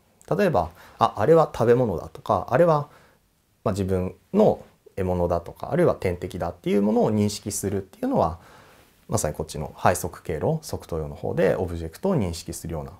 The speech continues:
方であるのに対して、まあ、それがどこにあるのか、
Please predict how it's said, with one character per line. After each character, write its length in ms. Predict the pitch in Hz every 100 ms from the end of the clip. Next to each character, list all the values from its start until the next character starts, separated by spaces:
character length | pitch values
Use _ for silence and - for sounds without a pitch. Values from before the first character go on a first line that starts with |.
| _
方 300 | 87 73 - _ _ _ _ _ 165
で 100 | 175
あ 60 |
る 80 | 85
の 100 | 80
に 60 | 82
対 220 | 90 82
し 140 | -
て、 340 | - 87 104 - _ _ _ _ _ _ - _ - - -
ま 100 | 147
あ、 20 |
そ 140 | -
れ 100 | 151
が 220 | 156 139 123
ど 160 | 156
こ 120 | 156 107
に 80 |
あ 100 | 85
る 80 | 78
の 100 | 65
か、 300 | - 101 120